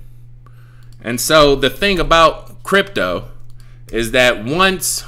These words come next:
KuCoin decides it wants to break out again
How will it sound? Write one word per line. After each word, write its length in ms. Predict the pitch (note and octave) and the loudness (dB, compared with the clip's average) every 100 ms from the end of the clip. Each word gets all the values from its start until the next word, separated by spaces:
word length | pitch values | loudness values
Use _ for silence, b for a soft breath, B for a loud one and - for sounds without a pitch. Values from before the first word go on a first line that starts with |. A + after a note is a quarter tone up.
| B - | B -16
KuCoin 720 | - G3+ G#3 D#3 A2 G#2 A#2+ C#3 - b b b b - | -2 -2 -2 -4 -4 -4 -6 -10 -6 b b b b -8
decides 920 | B2+ A#2+ - E3 D#3+ D#3+ D3+ C#3+ - - | -4 -2 2 4 6 4 2 -2 -8 -6
it 200 | C3+ D#3 | -4 -2
wants 300 | D3 E3 D#3+ | 0 0 0
to 160 | - A2+ | -4 -6
break 400 | G2 D3 F3+ F3 | -4 0 0 2
out 200 | F3+ E3+ | 2 2
again 400 | G#2 G2+ G2+ | 0 -2 -4